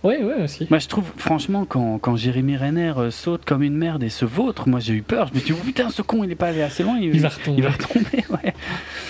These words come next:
Speaker 2: Euh, mais non.
Speaker 1: Non.
Speaker 2: Et là, on est, enfin, pareil, c'est tellement, je sais pas comment dire,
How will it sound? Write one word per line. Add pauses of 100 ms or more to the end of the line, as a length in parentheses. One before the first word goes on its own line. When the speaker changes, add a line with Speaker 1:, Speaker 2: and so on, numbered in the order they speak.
(320)
Speaker 2:
Euh, (420)
mais
non. (1040)
Speaker 1:
Non. (1160)
Speaker 2:
Et
là,
on
est,
enfin,
pareil, (260)
c'est
tellement, (1900)
je
sais
pas
comment
dire,